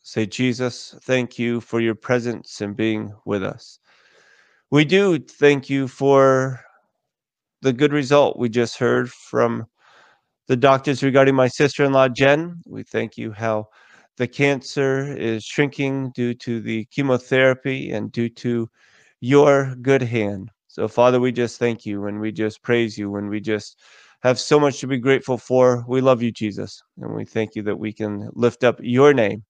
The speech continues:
and declare and proclaim that we are followers of you, that you are our Savior, you are the one that we choose to subject ourselves to, that we submit to your rule, your authority,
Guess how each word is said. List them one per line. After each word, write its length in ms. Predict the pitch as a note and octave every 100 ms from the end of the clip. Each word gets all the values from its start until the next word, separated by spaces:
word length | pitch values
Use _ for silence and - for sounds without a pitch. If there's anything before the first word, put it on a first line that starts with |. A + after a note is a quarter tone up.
| _ - _
and 120 | A#2 A#2
declare 420 | A#2 - C3+ C#3
and 100 | A#2+
proclaim 500 | A2+ - C3 B2+ B2+
that 140 | G#2+
we 140 | A2+ B2+
are 160 | A#2+
followers 540 | - C#3 C#3+ D3+ C#3+ D3
of 120 | A2
you, 200 | G#2 G2 _ _ _ _
that 100 | A2+
you 220 | A2+ C3 B2+
are 80 |
our 100 | A#2
Savior, 540 | G#2+ - C#3+ C#3+ C3+ C3+
you 200 | B2 A#2+
are 60 |
the 140 | A#2 A2+
one 240 | A2+ A#2+
that 160 | A#2 E2+
we 120 | A#2 -
choose 600 | - D3 D3+ D3+ D3+ -
to 120 | C3+
subject 600 | A#2+ A#2 G#2+ C#3 C3+ C#3+
ourselves 500 | C3+ - C3+ C3 -
to, 320 | - C#3 C#3
that 140 | B2+ G2
we 100 | G#2+
submit 480 | - A2 B2+ C#3
to 140 | - B2+
your 240 | B2+ B2+
rule, 360 | B2 C3+ C#3 C#3+
your 200 | C3 G#2+
authority, 600 | G2+ C3 C#3 C#3 C#3